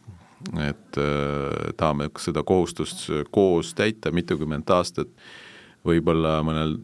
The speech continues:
nooremal perel sellesse ringi veel kuuluvad ka vanemad, kelle kodu tuleks ka tagatiseks anda, sest seda käed sügelevad, oma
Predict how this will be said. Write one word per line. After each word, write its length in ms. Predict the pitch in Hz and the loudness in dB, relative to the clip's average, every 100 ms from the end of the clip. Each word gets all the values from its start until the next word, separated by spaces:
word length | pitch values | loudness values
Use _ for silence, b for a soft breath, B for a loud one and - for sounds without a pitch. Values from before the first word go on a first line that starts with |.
| - - | -12 -10
nooremal 520 | 90 92 98 87 80 78 | 0 2 4 2 0 -2
perel 400 | 82 80 76 78 78 78 - - | 0 0 0 0 -2 -2 -6 -16
sellesse 380 | - 87 82 - | -4 -2 -2 2
ringi 300 | 82 85 80 78 | 2 2 2 0
veel 160 | 78 | 0
kuuluvad 560 | 78 85 82 78 76 - | 0 0 2 0 -2 -4
ka 460 | - 76 76 73 73 B B B 85 | -4 -2 0 -2 -4 B B B -2
vanemad, 520 | 87 110 80 76 - - | 0 2 0 -4 -8 -6
kelle 520 | 73 73 73 71 73 85 b b b 80 | -4 -4 -2 -2 -4 -8 b b b -4
kodu 280 | 92 85 78 | 0 0 0
tuleks 320 | 78 80 - | -2 -4 -6
ka 160 | - 117 | -2 2
tagatiseks 580 | 90 85 82 - - - | 4 2 0 -8 -6 -2
anda, 280 | 80 76 73 | 0 0 -4
sest 300 | 82 - - | -6 -6 -4
seda 240 | 73 76 - B B B B B B - | -2 -2 -4 B B B B B B -2
käed 160 | 85 82 | -2 0
sügelevad, 800 | - 90 85 78 76 73 - 76 76 76 | -2 0 2 2 0 -2 -4 -2 0 0
oma 160 | 80 | 0